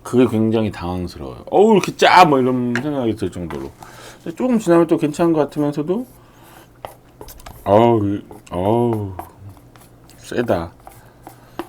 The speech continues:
이런 거에 이제 중독되면 이제 우리나라 음식이 되게 밍밍할 수밖에 없을 거예요, 여러분. 그죠?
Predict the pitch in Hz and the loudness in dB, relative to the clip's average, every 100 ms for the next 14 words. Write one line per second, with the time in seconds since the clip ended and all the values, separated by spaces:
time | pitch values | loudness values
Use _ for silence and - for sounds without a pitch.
0 | - - 107 120 165 165 151 135 113 110 | -18 -6 0 4 6 6 6 2 -2 -4
1 | 123 117 117 110 107 101 101 107 101 92 | -4 -4 -2 -2 0 -4 -4 -2 -4 -6
2 | 90 85 - 95 82 78 73 73 - - | -8 -12 -16 -16 -14 -14 -16 -20 -20 -20
3 | - - - - - - - 82 80 69 | -20 -20 -20 -20 -20 -20 -12 -10 -8 -8
4 | 95 110 113 104 90 - - - - - | -4 -2 0 -2 -4 -10 -16 -14 -18 -18
5 | - - - - - - _ - 73 85 | -18 -18 -18 -20 -20 -20 _ -20 -16 -16